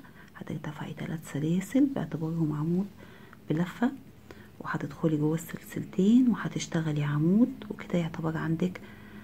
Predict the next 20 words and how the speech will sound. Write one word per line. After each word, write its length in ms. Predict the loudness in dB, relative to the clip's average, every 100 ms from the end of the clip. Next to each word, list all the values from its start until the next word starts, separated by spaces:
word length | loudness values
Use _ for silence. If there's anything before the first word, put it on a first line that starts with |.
| -12 -2
عمودين. 460 | 4 4 4 -4 -12 -18
هتشتغلي 480 | -12 -10 -6 -6 -8
سلسلتين 920 | -8 -10 -8 -12 -4 0 4 6 4 2
وهتدخلي 500 | -8 -10 -10 -4 -4
تشتغلي 640 | -4 -8 -4 -2 0 0 -2 -6 -18 -20 -20 -12 -2
عمودين، 440 | 4 6 4 0 -12 -18 -20 -20 -20 -20 -20 -20 -20 -14 -6
واحد، 340 | -6 -2 -2 -2 -8 -20 -20 -6 0
اتنين. 300 | 0 -2 -6 -10 -20 -20 -20 -20 4
هنا 200 | 8 8
الفرق 360 | 6 6 4 4
هيزيد 480 | 0 -2 0 0 0
سلسلة، 480 | -4 -6 2 4 4
فهتبقى 480 | 2 0 0 0 0
بدل 240 | 2 2
اتنين 460 | 2 4 6 6 4 -6 -18 -12
هتبقى 340 | -4 -2 0
تلاتة، 400 | 0 -2 -2 -8 -12 -6
واحد، 480 | -4 0 0 0 -8 -20 -20 -20 -20 -20 -20 -6
اتنين، 600 | -4 2 4 4 4 0 -2
تلاتة. 380 | -2 0 -2 -12